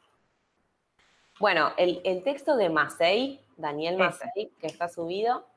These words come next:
Speaker 1: eh, bueno, habla más específicamente de la misión fra-, de la misión militar francesa en la Escuela Superior de Guerra,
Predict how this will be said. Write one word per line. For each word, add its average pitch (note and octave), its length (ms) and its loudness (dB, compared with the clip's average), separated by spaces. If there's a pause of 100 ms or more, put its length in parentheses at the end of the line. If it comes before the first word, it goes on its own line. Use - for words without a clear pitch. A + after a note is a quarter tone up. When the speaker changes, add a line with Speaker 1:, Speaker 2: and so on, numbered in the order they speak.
(220)
Speaker 1:
eh, C#3+ 720 0 (100)
bueno, C#3+ 360 2
habla F3 240 2
más E3 200 -2
específicamente D#3+ 1160 -2 (680)
de F#3 120 4
la F3+ 120 4
misión E3+ 760 2 (260)
fra-, - 260 0
de D#3 240 2
la D3 520 4
misión F3 340 2
militar E3+ 340 4
francesa F3 560 0
en F3 80 0
la D#3 80 -2
Escuela D#3+ 320 2
Superior D3+ 500 2
de D3+ 140 4
Guerra, F3 580 2